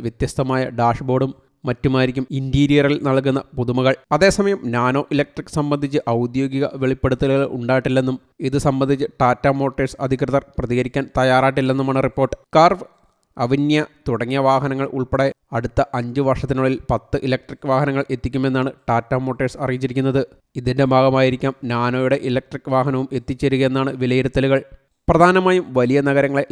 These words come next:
ലക്ഷ്യമായിരിക്കും ഈ വാഹനം എത്തിക്കുക. ഇരുചക്ര വാഹന ഉപയോക്താക്കളെ ലക്ഷ്യമിട്ട് രണ്ടായിരത്തി എട്ടിലാണ്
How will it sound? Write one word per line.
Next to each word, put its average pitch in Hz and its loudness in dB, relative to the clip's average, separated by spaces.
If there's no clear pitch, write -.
ലക്ഷ്യമായിരിക്കും 127 -2
ഈ - -4
വാഹനം 131 0
എത്തിക്കുക. 131 0
ഇരുചക്ര 190 2
വാഹന 190 4
ഉപയോക്താക്കളെ 175 2
ലക്ഷ്യമിട്ട് 165 -2
രണ്ടായിരത്തി 131 0
എട്ടിലാണ് 131 0